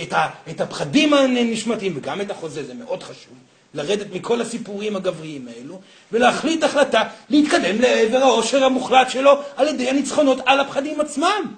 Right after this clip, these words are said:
עכשיו, כמובן שכאשר פחד נפתר, הכוונה שיש בו הרפאיה. אם אדם, <laughs> לדוגמה, פתר את פחד הפגיעות שלו, ומתוך זה פתר את הפחד של יהיה לבד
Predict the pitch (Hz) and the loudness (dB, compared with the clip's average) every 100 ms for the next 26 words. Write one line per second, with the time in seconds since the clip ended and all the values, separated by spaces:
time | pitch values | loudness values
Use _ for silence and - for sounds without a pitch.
0 | _ _ _ _ 240 - - - - _ | _ _ _ _ -6 -4 -6 -10 -20 _
1 | _ - _ _ - 330 359 277 466 508 | _ -20 _ _ -2 2 2 2 -2 -2
2 | - 247 247 214 - 202 156 - _ _ | -8 -6 -6 -4 0 0 -2 -12 _ _
3 | _ _ _ _ _ - 285 247 202 - | _ _ _ _ _ 2 2 2 -6 -12
4 | - - - _ _ _ _ _ _ _ | -16 -20 -20 _ _ _ _ _ _ _
5 | _ _ _ _ - - 110 110 87 - | _ _ _ _ -14 -10 -8 -10 -10 -10
6 | 117 113 160 202 202 381 523 - - _ | -10 -2 2 2 2 -2 -2 -6 -16 _
7 | _ _ _ - 523 359 165 262 214 - | _ _ _ 2 4 6 4 4 2 -2
8 | - _ 208 285 277 269 240 254 240 - | -16 _ 0 4 6 4 2 2 2 -2
9 | - _ _ - - - 294 285 349 349 | -18 _ _ -20 -20 0 2 6 4 4
10 | - 285 262 262 240 165 185 196 - - | 0 0 2 2 0 -2 -4 -4 -6 -16
11 | - _ _ _ _ _ _ _ 285 302 | -20 _ _ _ _ _ _ _ 0 6
12 | 285 202 269 220 - - _ _ 285 285 | 4 6 4 4 0 -18 _ _ 2 4
13 | 302 370 370 320 285 311 - 294 - 277 | 6 4 4 -4 2 2 4 0 0 0
14 | 240 262 254 202 220 269 | 2 4 4 2 2 2